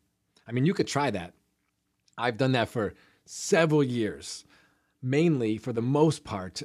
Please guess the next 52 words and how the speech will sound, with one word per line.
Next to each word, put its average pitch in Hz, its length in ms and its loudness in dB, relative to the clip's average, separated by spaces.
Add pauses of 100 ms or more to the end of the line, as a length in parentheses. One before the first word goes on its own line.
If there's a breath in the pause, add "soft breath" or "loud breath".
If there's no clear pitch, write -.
during 120 380 -2
my, 101 380 -2
<laughs> - 40 -14
you 104 80 -6
know, 82 160 -10
active 120 440 -6
addiction 120 400 -4
days. 131 360 0 (320 loud breath)
But 143 120 2
even 165 280 2
when 143 140 0
I 143 60 -2
got 123 240 -2
clean, 139 400 2
there 120 140 0
was 127 220 0
a, 113 380 -2
a 104 280 -6
period 131 280 -2
of 110 80 -2
time 127 360 -2
where, 107 240 -2 (220 soft breath)
you 120 80 -10
know, 98 220 -4 (360 soft breath)
I 135 160 -2
thought 156 420 0
I 123 140 -4
could 143 460 -4
manipulate 107 600 -4 (220)
life. 85 520 -14
You 107 80 -8
know, 101 60 -2
I 110 140 -2
thought 123 180 -2
I 120 60 -4
could 117 140 -6
manipulate 120 420 -2
everybody 156 480 2
around 139 400 0
me. 143 240 0 (320 loud breath)
I 117 100 -8
thought 117 160 -2
I 117 60 -2
could 117 120 -6
manipulate 120 520 -2
all 139 220 0
the 156 120 6
events 139 360 -2
that 139 120 0
were 139 80 -2
gonna 139 140 -2
happen 120 500 -4